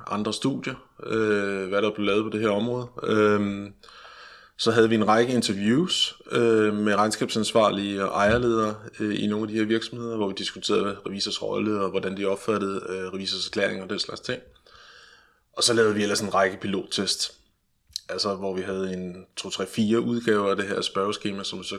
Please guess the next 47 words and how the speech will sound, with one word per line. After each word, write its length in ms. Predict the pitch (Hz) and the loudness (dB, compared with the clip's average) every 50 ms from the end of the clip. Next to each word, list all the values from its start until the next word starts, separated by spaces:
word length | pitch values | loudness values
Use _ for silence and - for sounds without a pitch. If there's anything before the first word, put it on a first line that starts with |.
| - | -4
kørte 200 | - 101 98 95 | -2 -2 -2 -2
igennem, 360 | 92 95 104 92 - 101 104 - - | -4 -4 -6 -6 -6 -10 -14 -6 -2
både 240 | 110 107 110 113 | 2 2 4 4
med 100 | 110 107 | 4 2
de 140 | 101 107 98 95 | 2 0 -2 -4
her 140 | 95 87 - | -4 -4 -2
ejerledere, 720 | - 95 104 113 123 120 117 113 110 107 104 101 98 98 | -2 0 2 2 2 2 2 2 2 2 2 0 0 -2
men 180 | 95 92 - 92 | -4 -4 -4 -4
også 140 | 98 98 - | -6 -6 -4
med 80 | - 98 | -4 -4
nogen 160 | 92 92 92 | -4 -6 -8
fra 80 | - 90 | -10 -10
branchen, 560 | - 92 98 113 127 127 - - - 101 95 | -8 -6 -4 -4 -4 -4 -4 0 2 2 2
og 80 | - - | 2 0
fik 160 | - 104 - | -4 -6 -8
feed-, 280 | - - 95 90 - - - | -8 -12 -12 -14 -12 -8 -8
feedback 340 | - - - 92 87 180 95 | -8 -6 -6 -8 -10 -8 -8
og 60 | 95 | -8
så 100 | - 180 | -8 -8
videre. 260 | 87 90 90 90 95 - _ _ _ _ _ _ _ _ _ _ - - - | -8 -8 -10 -10 -12 -18 _ _ _ _ _ _ _ _ _ _ -12 -12 -8
Og 100 | 104 104 | -4 -2
så 100 | - 117 | 0 0
endte 200 | 107 101 101 95 | 0 0 -2 -2
vi 80 | 104 104 | 0 0
op 200 | 98 101 101 - | -2 -2 -2 -4
på 80 | - | -2
det 140 | 98 104 98 | -2 0 0
her, 240 | 98 101 98 92 90 90 - - - | 0 0 0 0 -2 -4 -8 -6 -6
øh, 120 | 92 90 90 90 - - - | -4 -4 -6 -8 -10 -8 -8
den 100 | 104 98 | -8 -8
her 60 | 90 | -8
spørgeramme, 520 | 87 - - 131 170 202 190 185 175 180 175 | -6 -2 2 4 4 6 6 6 4 4 2
hvor 240 | 165 143 127 123 117 | -2 0 2 2 2
vi 80 | 110 | 2
så 200 | 104 - 113 110 110 - - - - - - | 2 2 2 0 0 -4 -10 -14 -6 -2 0
fokuserer 320 | 139 139 - - 175 165 160 - | 2 2 4 6 6 6 6 4
på, 140 | 143 127 113 | 2 0 2
hvilke 240 | 120 127 127 131 117 | 2 2 4 4 6
opgaver 340 | 110 117 117 - 123 113 | 4 4 4 4 4 4
udfører 420 | 110 107 107 110 - - 113 101 98 | 6 6 4 2 0 0 0 0 2
revisor, 400 | 98 104 117 131 139 156 147 147 - - _ - - - - - - - - - | 2 0 0 -2 -2 -4 -6 -8 -12 -20 _ -20 -20 -20 -20 -20 -18 -20 -20 -10
og 80 | - 101 | -4 0
hvordan 220 | 107 110 113 117 117 | 2 4 4 4 4
opfatter 400 | 110 107 - - 117 110 104 101 | 2 0 2 0 0 2 2 0
man 220 | 95 90 87 90 | -2 -4 -4 -6
værdien, 440 | 92 87 113 117 120 117 120 117 104 | -4 -4 -2 -2 -2 -2 -2 -2 -4
eller 180 | 95 - - | -4 -6 -10